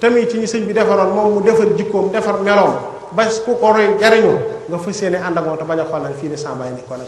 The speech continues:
fee la sama maam nekkoon fii. Déedéet, li ñuy wut ci ab sëriñ mooy ak defaru. Ku la mënta defar kat, boo fa nee da ngay sonal sa bopp, waaye ak defaru la ñuy wut. Loolu na ko nit ñi bàyyi xel. Defar nag,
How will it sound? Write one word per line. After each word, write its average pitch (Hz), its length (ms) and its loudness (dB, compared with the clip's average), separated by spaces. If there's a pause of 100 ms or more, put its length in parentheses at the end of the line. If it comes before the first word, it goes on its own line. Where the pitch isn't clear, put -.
fee 151 80 -8
la 139 80 -8
sama 131 220 -10
maam 127 100 -12
nekkoon 131 320 -14
fii. 135 180 -10 (140)
Déedéet, 190 260 2 (320)
li 214 140 0
ñuy 247 180 0
wut 240 160 0
ci - 100 -10
ab 226 100 0
sëriñ 180 260 0
mooy 180 240 2
ak 170 220 -4
defaru. 202 280 4 (580)
Ku 233 100 0
la 214 80 6
mënta 196 260 4
defar 175 320 2
kat, 196 140 0 (760)
boo 170 160 -2
fa 160 100 -4
nee 156 140 -2
da 151 100 -4
ngay 147 180 -6
sonal 143 340 -8
sa 135 120 -12
bopp, 180 280 -4 (460)
waaye 156 240 4
ak 143 140 -8
defaru 143 280 -6
la 139 80 -6
ñuy 139 160 -6
wut. 160 160 -4 (840)
Loolu 143 240 -4
na 135 60 -8
ko 139 120 -10
nit 131 160 -8
ñi 135 60 -12
bàyyi 120 260 -12
xel. 120 160 -16 (2250)
Defar 175 400 2
nag, 170 180 0